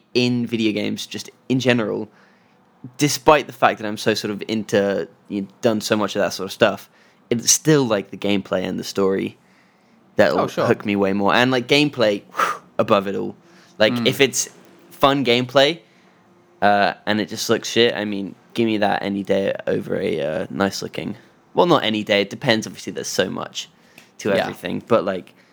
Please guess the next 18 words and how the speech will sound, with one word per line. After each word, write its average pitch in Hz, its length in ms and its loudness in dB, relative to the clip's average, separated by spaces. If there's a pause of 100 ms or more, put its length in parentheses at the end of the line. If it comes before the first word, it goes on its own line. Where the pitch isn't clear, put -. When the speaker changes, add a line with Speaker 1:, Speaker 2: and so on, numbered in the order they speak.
(1400)
Speaker 1:
it's 127 220 0
just, 143 220 2
I 135 160 4
just 131 200 -4
think 135 220 0
I 123 60 4
need 107 420 -2 (340)
at 127 160 0
least 127 260 -2
two 131 200 2
of 113 80 0
those 98 240 0
aspects - 720 -6 (480)
Speaker 2:
Hmm. 156 260 0
Speaker 1:
in 110 160 4
there 98 180 2
to, 95 160 -4
like, 78 220 -2